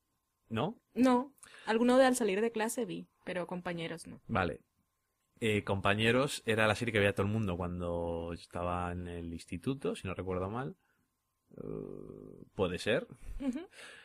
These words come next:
Speaker 1: Pero yo no la veía.
Speaker 2: Ok.
Speaker 1: Porque no
Speaker 2: No te
Speaker 1: igual,
Speaker 2: justifiques.
Speaker 1: igual vi algún episodio y dije,
Speaker 2: ¿Sabías
Speaker 1: "Esto no
Speaker 2: quiénes
Speaker 1: para mí".
Speaker 2: eran todos?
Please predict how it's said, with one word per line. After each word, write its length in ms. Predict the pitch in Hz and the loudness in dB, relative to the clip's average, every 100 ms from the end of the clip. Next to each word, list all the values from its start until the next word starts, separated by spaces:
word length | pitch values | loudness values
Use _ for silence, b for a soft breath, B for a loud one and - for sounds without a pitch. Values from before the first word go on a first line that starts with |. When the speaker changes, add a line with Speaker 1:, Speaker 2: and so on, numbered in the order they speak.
| B - | B 6
Speaker 1:
Pero 140 | 139 | 10
yo 120 | 120 | 10
no 40 | 104 | 8
la 100 | 85 | 2
veía. 340 | 78 - - _ - | -2 -6 -16 _ -10
Speaker 2:
Ok. 160 | 277 262 285 - | -8 -8 -8 -2
Speaker 1:
Porque 280 | 107 - 98 | -2 0 -4
no 560 | 92 87 85 80 82 _ _ | -4 -6 -8 -10 -14 _ _
Speaker 2:
No 60 | 403 | 0
te 80 | 339 | 2
Speaker 1:
igual, 300 | 202 107 110 | 6 6 6
Speaker 2:
justifiques. 480 | 214 226 143 156 120 | 4 0 -6 -6 0
Speaker 1:
igual 240 | 101 104 | 4 4
vi 60 | 104 | 4
algún 400 | 101 101 101 101 | 0 -2 -4 -6
episodio 480 | 95 101 101 104 | -6 -6 -4 -4
y 60 | 95 | -4
dije, 100 | 87 | -4
Speaker 2:
¿Sabías 300 | 185 185 226 | 0 2 2
Speaker 1:
"Esto 100 | - | 0
no 40 | |
Speaker 2:
quiénes 280 | 233 214 208 | -2 -2 -2
Speaker 1:
para 0 | |
mí". 60 | 196 185 175 | -4 -6 -8
Speaker 2:
eran 40 | |
todos? 540 | - 208 170 175 - | -10 -10 -10 -14 -20